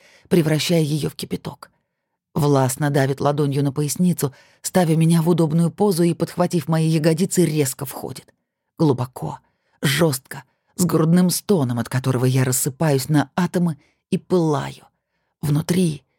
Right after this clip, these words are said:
снаружи, даже кожа горит от удовольствия. Задохнувшись от острых ощущений, запрокидываю голову назад, упираясь ладонями в плитку и, балансируя на носочках,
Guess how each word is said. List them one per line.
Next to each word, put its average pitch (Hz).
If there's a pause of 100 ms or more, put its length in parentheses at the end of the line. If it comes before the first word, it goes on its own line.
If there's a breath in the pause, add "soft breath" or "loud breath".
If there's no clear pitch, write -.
(120)
снаружи, 156 (420)
даже 160 (100)
кожа 123
горит 131
от 110
удовольствия. - (1120)
Задохнувшись 156
от 156
острых 156
ощущений, 165 (340 soft breath)
запрокидываю 170
голову 151
назад, 143 (380)
упираясь 202
ладонями 170
в -
плитку 208
и, 180
балансируя 165
на 156
носочках, 170